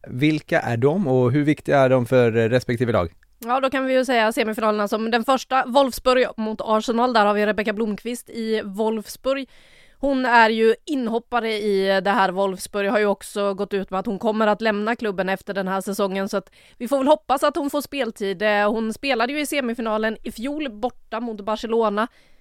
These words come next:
Speaker 2: Då skadade hon sig efter några minuter, som blev inbytt och utbytt i samma match.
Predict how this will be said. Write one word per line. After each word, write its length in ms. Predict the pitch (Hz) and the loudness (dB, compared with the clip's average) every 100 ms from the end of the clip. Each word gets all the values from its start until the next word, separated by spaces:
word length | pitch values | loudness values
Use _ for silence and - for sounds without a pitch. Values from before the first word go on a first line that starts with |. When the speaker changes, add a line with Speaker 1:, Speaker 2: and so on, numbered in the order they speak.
| - _ | -20 _
Speaker 2:
Då 120 | - 247 | -8 -2
skadade 420 | 294 262 208 214 | 4 6 6 6
hon 140 | 247 | 4
sig 200 | 277 285 | 6 6
efter 180 | 254 262 | 4 2
några 220 | 254 247 | 0 2
minuter, 540 | 240 226 202 - 208 202 | 2 0 -2 -4 -8 -6
som 120 | 233 | -4
blev 140 | 240 | -2
inbytt 260 | 240 226 220 | 0 -2 -2
och 60 | |
utbytt 460 | 254 247 202 285 - | 0 -2 -2 -4 -2
i 80 | 262 | 0
samma 240 | 254 214 | 0 2
match. 220 | 202 196 | 0 -2